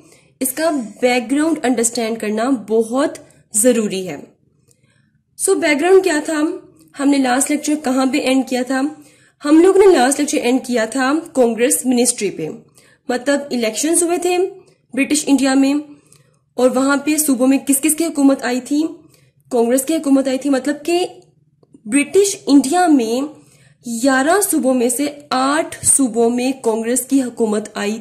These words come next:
थी और कांग्रेस मिनिस्ट्री ने कुछ इस तरह से रूल किया कि मुसलमान मजबूर हो गए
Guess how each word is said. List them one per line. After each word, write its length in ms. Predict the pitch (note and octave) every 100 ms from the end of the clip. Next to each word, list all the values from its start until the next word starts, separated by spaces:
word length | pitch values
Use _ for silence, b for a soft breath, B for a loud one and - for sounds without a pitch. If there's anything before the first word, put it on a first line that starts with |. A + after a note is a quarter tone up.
| -
थी 160 | C4+ F#3+ - _ _ _ _ _ _ _ _ _ _ _ _ _ _ _
और 140 | - C#4+ -
कांग्रेस 560 | D4 D4 C#4+ F4+ A4 -
मिनिस्ट्री 680 | D4 C4+ C4 C4+ - F4+ F#4+
ने 240 | D4+ B3 C4 D4+ B B B _
कुछ 360 | E4+ E4+ - -
इस 180 | F#4+ -
तरह 320 | G4 F4 F4+
से 240 | F#4+ F4 E4+
रूल 440 | B3 C4 D#4+ E4
किया 380 | C4 A3+ G#3+ G#3+ C#4+ - b b b b b _
कि 80 | D4+
मुसलमान 680 | D4 C#4+ E4 C#4+ A#3 A#3+ D4+ D#4 B B B B -
मजबूर 680 | C4 B3+ A#3+ G#3+ D4 F4+ F#4+
हो 240 | D4+ B3
गए 240 | A3+ A3